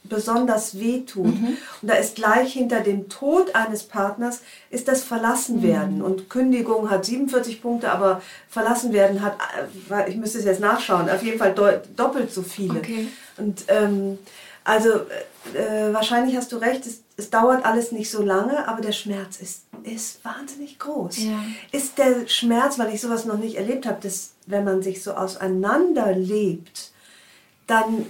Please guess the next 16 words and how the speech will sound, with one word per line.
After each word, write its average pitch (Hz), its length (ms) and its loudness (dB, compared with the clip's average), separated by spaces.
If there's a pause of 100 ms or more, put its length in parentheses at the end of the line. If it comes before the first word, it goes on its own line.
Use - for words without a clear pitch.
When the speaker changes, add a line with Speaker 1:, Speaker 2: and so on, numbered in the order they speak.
(120)
Speaker 1:
äh, 226 360 0
ist - 200 -4
der 254 80 4
praktisch, 247 720 0 (500)
äh, 196 460 6 (120)
wird 226 300 0
der 220 120 4
so 208 120 2
in 202 220 0
kleinen 214 500 0
Dosen 247 380 4
abgearbeitet 254 960 -2
und 226 160 -4 (500)
tut's 254 320 -8
dann 226 200 0
letztlich 233 600 -2